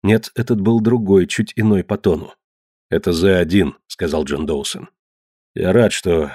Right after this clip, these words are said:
Хэн Паркер в порядке, он хороший человек. А вот З два». Дикар заметил различия в звуке радио. «З три», — сказал Джон Доусон, и... Вой прекратился. Джон Доусон ахнул. «З четыре не отвечает на вызов», —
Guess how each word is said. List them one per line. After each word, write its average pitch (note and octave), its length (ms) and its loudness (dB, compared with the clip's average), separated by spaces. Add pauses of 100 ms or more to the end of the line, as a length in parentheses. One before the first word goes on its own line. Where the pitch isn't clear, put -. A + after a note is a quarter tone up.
(120)
Хэн E2 260 -4
Паркер F2 360 -2
в - 80 -18
порядке, E2+ 480 -2
он F2 140 -8
хороший E2 400 -6
человек. E2 500 -10 (540)
А E2+ 140 -4
вот A2+ 180 4
З A#2+ 160 4
два». G2 380 2 (520)
Дикар F#2+ 320 -2
заметил A#2+ 420 0
различия G#2+ 540 2
в D2 80 -6
звуке F2 320 -4
радио. D#2+ 380 -6 (720)
«З A#2 180 4
три», — A#2+ 380 4
сказал F2 380 -2
Джон E2 220 -2
Доусон, G#2+ 540 2
и... A#2+ 420 4 (340)
Вой F#2 360 2
прекратился. - 880 -8 (460)
Джон F2 280 0
Доусон G#2 520 0
ахнул. - 500 -6 (920)
«З F2 280 -4
четыре G#2+ 540 0
не G#2+ 140 4
отвечает G2+ 720 0
на G2 120 -2
вызов», — F#2 480 -6